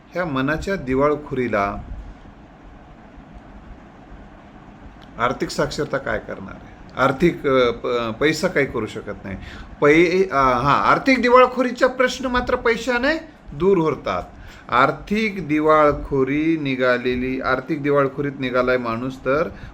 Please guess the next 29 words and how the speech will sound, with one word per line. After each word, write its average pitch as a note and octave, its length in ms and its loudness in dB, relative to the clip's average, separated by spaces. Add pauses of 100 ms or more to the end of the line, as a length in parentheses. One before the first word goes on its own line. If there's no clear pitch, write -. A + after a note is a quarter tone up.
बुडालेला C3 420 4
आहे B2+ 120 4
कर्जात, A#2+ 480 0 (140)
तर C#3 60 -2
त्याला B2 300 -2
जर B2 120 -4
पैसा C3 440 -2
दिला A#2+ 260 -2
तर C#3 280 -4
अनेक C#3+ 360 -2
प-, C3+ 360 -2 (540)
अ, B2 120 -6 (1200)
कारखाने C3+ 520 2
आर्थिक B2 420 -2
दिवाळखोरीत, C3 600 0 (200)
आ-, A#2 60 -2
आर्थिक B2 460 0
डबघाईला B2+ 540 4
आलेले B2 280 2
असतात, B2 360 0
शासन A#2+ 360 -6
त्यांना B2 280 -8
मदत A#2+ 440 -4
करते A#2+ 240 -4
आणि B2 180 -6
त्या, C#3 220 -2 (480)
अ, B2 80 -4
दिवाळखोरीतून, C3 760 2
डबघाईतून A2 600 -4